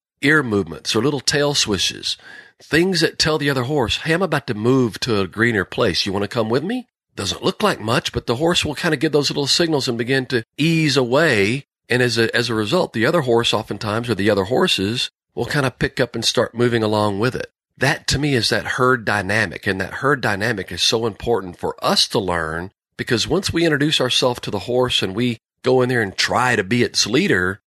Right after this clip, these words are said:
we have to be able to fully understand that herd dynamic. And we truly have to work hard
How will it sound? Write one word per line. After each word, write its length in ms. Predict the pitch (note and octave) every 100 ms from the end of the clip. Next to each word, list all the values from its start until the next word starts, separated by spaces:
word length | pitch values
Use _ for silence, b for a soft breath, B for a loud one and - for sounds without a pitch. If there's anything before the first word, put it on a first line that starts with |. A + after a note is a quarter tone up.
| _ -
we 180 | D3+ F3
have 280 | E3 E3
to 80 | -
be 240 | C3 C#3 C#3
able 160 | B2+
to 160 | A2 - -
fully 320 | C3+ D3+ D3
understand 640 | C3 B2 D3 B2 C#3 A2+ G2
that 160 | -
herd 300 | - A#2+ B2+
dynamic. 680 | G#2+ F#2+ F#2 C3 F#2+ D2+ -
And 120 | F#2+
we 140 | F#2 F#2+
truly 360 | - D#3 -
have 180 | C3 G#2
to 80 | -
work 280 | G2 F#2+ -
hard 420 | G#2 F#2+ F#2+ F2